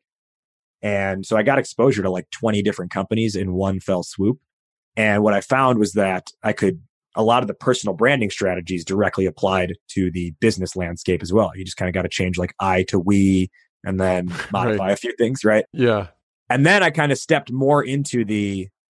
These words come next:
Speaker 1: entertainment side of things too, 'cause I was like, "How can I explain this in a way that makes it as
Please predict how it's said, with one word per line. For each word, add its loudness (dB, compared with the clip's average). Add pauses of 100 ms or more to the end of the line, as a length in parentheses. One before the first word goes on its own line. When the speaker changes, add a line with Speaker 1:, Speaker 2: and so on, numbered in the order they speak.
(160)
Speaker 1:
entertainment 0
side -2
of -10
things -10
too, 2
'cause -10
I -4
was -6
like, -10
"How 0
can -2
I 4 (380)
explain 0
this 0
in 0
a 0
way 2
that -10
makes -8
it -6 (280)
as -6